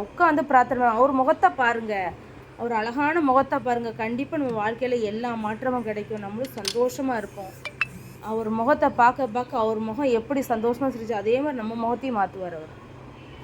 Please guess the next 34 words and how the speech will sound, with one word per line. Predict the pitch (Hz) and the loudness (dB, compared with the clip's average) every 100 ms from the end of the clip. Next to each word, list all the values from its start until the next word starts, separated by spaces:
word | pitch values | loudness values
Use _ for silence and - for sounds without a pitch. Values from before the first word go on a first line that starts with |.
| - | -2
கண்டிப்பா | 233 240 254 320 339 277 | 2 4 2 2 2 2
மாத்துவார். | 208 214 202 190 - - - | 0 -2 -6 -6 -12 -18 -8
இந்த | 220 214 | -2 2
ஒளி | 226 294 | 4 6
எப்படி | 247 - 277 - | 4 4 -4 -2
பிரகாசமா | 226 220 240 254 269 254 | 0 6 6 6 2 2
எரியுதோ, | 226 226 226 208 | 2 2 2 2
அதே | 214 247 | 2 2
மாதிரி | 269 | 2
நம்ம | 220 208 | 0 0
வாழ்க்கையும் | 196 220 233 247 | 0 -2 -2 -2
பிரகாசமா | 220 202 214 240 190 254 226 | 2 4 4 2 2 2 2
மாத்தி | 202 214 | 0 0
கொடுப்பாரு. | 208 196 185 185 175 - - - - - - | -8 -8 -8 -8 -8 -12 -16 -16 -16 -14 -2
நீங்களும் | 240 262 269 | 2 6 6
கண்டிப்பா | 269 226 247 226 | 4 2 2 2
ட்ரை | 254 240 233 240 | 2 4 0 2
ப-, | 233 220 | 2 2
ட்ரை | 233 247 | 0 2
பண்ணுங்க. | 247 240 233 | 2 2 2
இந்த | 233 226 | 2 2
வே-, | 302 - - | 0 -2 0
இந்த | 269 | 4
வேலைக்கு | 247 247 269 269 | 6 6 6 6
ஏத்துங்க. | 247 262 262 285 | 4 4 2 2
கண்டிப்பா | 233 226 247 | 2 2 2
உங்க | 269 233 | 4 4
வாழ்க்கையில | 220 226 247 247 | 4 4 2 2
மாற்றம் | 233 220 240 233 | 2 -2 -4 -2
கிடைக்கும். | 220 220 302 359 - - - | -2 0 -2 -4 -8 -18 -4
கண்டிப்பா | 240 247 277 311 | 2 4 4 4
நீங்க | 262 254 247 | 4 6 6
என்ன | 226 262 | 6 8
வேண்டுறீங்களோ, | 285 247 233 247 269 | 6 6 4 4 6